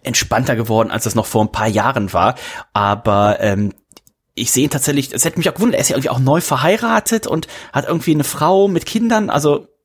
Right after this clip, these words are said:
das sind, ich, ich weiß gar nicht, also auf jeden Fall viele Kinder sind da und deswegen wundert's mich überhaupt, dass er noch so viel mit der W W E unterwegs sind.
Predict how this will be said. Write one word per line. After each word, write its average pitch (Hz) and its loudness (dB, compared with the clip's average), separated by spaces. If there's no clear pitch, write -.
das 139 -4
sind, 165 -2
ich, - -16
ich 127 -10
weiß 117 0
gar - 0
nicht, 104 2
also 180 4
auf - -4
jeden 175 -6
Fall 139 2
viele 240 0
Kinder 247 0
sind - -2
da 180 4
und - -6
deswegen 156 0
wundert's 190 0
mich 143 0
überhaupt, 131 -2
dass - -2
er 135 0
noch 131 0
so 147 0
viel 151 0
mit 139 0
der 127 2
W 131 2
W 135 2
E 110 0
unterwegs 131 0
sind. 147 0